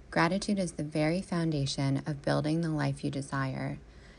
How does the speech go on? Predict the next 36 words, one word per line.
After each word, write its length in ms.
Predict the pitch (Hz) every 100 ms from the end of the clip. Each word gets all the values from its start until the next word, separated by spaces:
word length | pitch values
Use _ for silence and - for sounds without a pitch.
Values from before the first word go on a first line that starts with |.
| -
Not 140 | 175
only 260 | 170 175 208
to 120 | 214
be 140 | 233 226
grateful 520 | - 160 - - 151
for 200 | 143 160
where 180 | 151 151
you 200 | 170 196
are 180 | 185 185
now, 360 | 156 143 143 139
but 80 | -
to 100 | 151
have 200 | 160 156
gratitude 840 | 156 143 143 160 - 180 175 - -
and 200 | 175 165
visualize 760 | 160 147 147 139 - - 139 - -
what 160 | -
you 160 | 156 160
want 340 | 151 139 139
like 180 | 147 139
it's 160 | 143 -
already 380 | 147 139 139 143
yours. 680 | 147 143 - - - - - - - - - - - - - - -
I 100 | 180
will 140 | 202
leave 220 | 214 254
space 520 | - - 165 190 - -
after 260 | 165 - - 175
each 180 | 180 -
affirmation 880 | 175 175 180 156 147 147 143 143 156 -
for 140 | -
you 140 | 165 160
to 100 | 160
repeat 400 | 170 170 165 156
after 320 | 165 156 160
me, 340 | 156 139 139